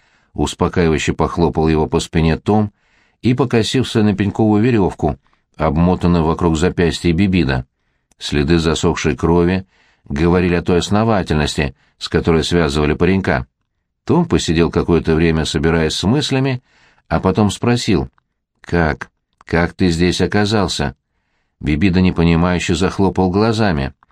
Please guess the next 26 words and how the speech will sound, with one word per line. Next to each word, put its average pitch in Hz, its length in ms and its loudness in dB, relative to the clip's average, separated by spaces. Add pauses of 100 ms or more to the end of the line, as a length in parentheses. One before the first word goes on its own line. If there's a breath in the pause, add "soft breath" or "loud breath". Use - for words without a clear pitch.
(380)
«Разве 80 520 0
ты, 82 400 0 (420)
я 69 140 -2
хочу - 260 -2
сказать, 82 400 -2
разве 85 340 0
ты 92 140 -2
не 87 160 2
умер?» — 113 380 -2 (360)
прошептал 73 600 -2
Том. 73 320 0 (560)
«Жив, 69 480 0
как 101 220 -2
видишь», — 98 420 0 (400)
тоже 78 280 2
шёпотом 85 540 0
ответил 78 400 0
Бибида. 76 560 0 (400)
«Только 101 320 0
ног 117 280 0
не 82 120 2
чувствую». 78 580 0 (680)
Том 78 260 0
почесал 82 480 0
в 73 60 -2
затылке. 78 640 -2